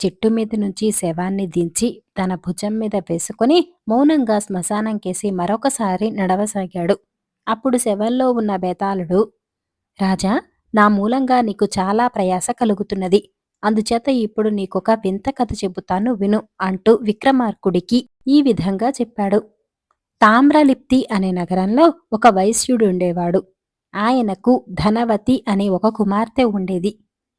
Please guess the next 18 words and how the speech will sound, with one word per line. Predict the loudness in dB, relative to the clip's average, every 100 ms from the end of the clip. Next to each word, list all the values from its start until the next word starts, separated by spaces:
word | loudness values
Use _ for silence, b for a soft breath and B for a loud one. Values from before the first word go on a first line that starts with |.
| _ 0
ఆమెకు | 2 2 2
యుక్త | 0 0 2 2
వయసు | 4 2 0
వచ్చి | -2 -2 -2 0 -2 0
వివాహం | 0 0 0 -2
చేద్దామనుకుంటున్న | -2 -2 -2 0 0 2 -2 -2 -2 0 0 0
సమయంలో | -2 -2 -2 0 2 2
తండ్రికి | 2 _ 4 6 6 4 4
కాస్త | 2 0 -2 0 0
జబ్బు | 2 -2 -2 -2
చేసి | -2 -2 -4 -2
చనిపోయాడు. | -2 -2 -4 -4 -4 0 0 0 _ _ _
చనిపోయే | _ 2 4 4 2 2 4
నాటికి | 2 0 -2 -2 0 0
వైశ్యుడికి | 2 2 2 2 2 0 0 -2 -2
ఆస్తి | -2 -4 -2 -2 -2
అట్టే | -10 -2 0
లేకపోగా | 2 0 -4 -2 2 4 4